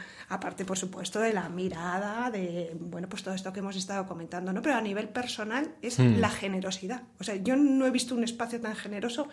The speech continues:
Speaker 1: nunca.
Speaker 2: Mm, yo creo que, que, mm, después del curso, se, en mí por lo menos se, se afianzó mucho más la idea de la investigación, mm,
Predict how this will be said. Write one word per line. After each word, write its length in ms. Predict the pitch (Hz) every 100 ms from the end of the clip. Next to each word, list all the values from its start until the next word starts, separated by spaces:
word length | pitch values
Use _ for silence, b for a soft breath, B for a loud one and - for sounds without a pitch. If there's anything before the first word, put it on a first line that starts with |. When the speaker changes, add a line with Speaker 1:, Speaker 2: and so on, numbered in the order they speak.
| B -
Speaker 1:
nunca. 460 | 202 220 185 170 170 - - 196 202 190 190 190 190 185 b b b b b b b - -
Speaker 2:
Mm, 280 | 120 113 107 - -
yo 360 | 98 104 113 143
creo 220 | 165 170
que, 440 | 160 127 113 92 92
que, 380 | 113 104 101 98
mm, 420 | 95 92 92 87 - _ -
después 400 | 101 110 - 131
del 160 | 147
curso, 420 | 139 147 143 160 147
se, 460 | - 117 104 95 - 69 -
en 120 | 101
mí 100 | 120
por 160 | 123 139
lo 60 |
menos 160 | 135 143
se, 100 | 135 113
se 160 | - -
afianzó 560 | 101 107 101 98 131 131
mucho 340 | 135 131 131
más 320 | 123 139 - b b b b b b -
la 140 | 101 104
idea 200 | 110 127
de 100 | 139
la 80 | 135
investigación, 1000 | 131 117 - 117 123 127 131 139 143 -
mm, 540 | - 107 107 101 98